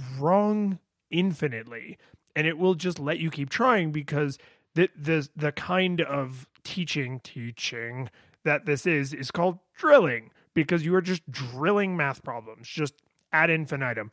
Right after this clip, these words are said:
And you get some visual feedback and some auditory feedback when you do things right or wrong, depending on the, the mini game. But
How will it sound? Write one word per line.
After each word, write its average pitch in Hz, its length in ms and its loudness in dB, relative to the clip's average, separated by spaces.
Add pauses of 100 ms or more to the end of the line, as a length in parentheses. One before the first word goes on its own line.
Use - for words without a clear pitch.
(400)
And 160 140 0
you 147 80 -2
get 180 240 0
some 208 260 0
visual 175 380 2
feedback 156 580 -2
and 147 220 -6
some 143 320 -8
auditory 131 460 -4
feedback 127 440 -4 (220)
when 151 200 2
you 143 200 4
do 160 180 0
things 151 300 -2
right 135 140 0
or 131 60 -6
wrong, 175 500 4
depending 143 360 -4
on 131 80 -6
the, 139 440 -8
the 143 100 -2
mini 180 200 0
game. 135 280 -4
But 135 200 -6